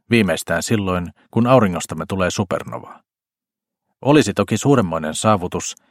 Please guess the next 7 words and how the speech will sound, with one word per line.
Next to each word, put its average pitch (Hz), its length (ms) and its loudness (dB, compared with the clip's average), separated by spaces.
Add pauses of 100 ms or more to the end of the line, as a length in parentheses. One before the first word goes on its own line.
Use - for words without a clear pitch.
(160)
jos 107 200 -2
inhimillistä 92 580 -2
elämää 82 400 0
voitaisiin 95 480 -2
jatkaa 95 340 0
siihen 87 400 -2
asti, - 320 -6